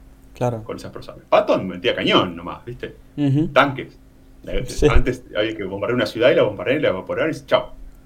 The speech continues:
Speaker 1: Chao, sí.
Speaker 2: Vos ahora no. Es-, tenés que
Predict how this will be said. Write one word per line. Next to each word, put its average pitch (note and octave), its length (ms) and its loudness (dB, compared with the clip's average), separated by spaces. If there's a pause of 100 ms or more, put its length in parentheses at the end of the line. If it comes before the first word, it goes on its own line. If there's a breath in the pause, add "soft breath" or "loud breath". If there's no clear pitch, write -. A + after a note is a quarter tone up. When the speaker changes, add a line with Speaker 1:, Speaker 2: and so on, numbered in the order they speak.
Speaker 1:
Chao, A2+ 300 -8
sí. A#2 100 -12 (120)
Speaker 2:
Vos C3 180 -2
ahora C3+ 280 4
no. D3 380 -2 (120)
Es-, - 220 -14 (1000)
tenés A2+ 220 -4
que F#2 380 -6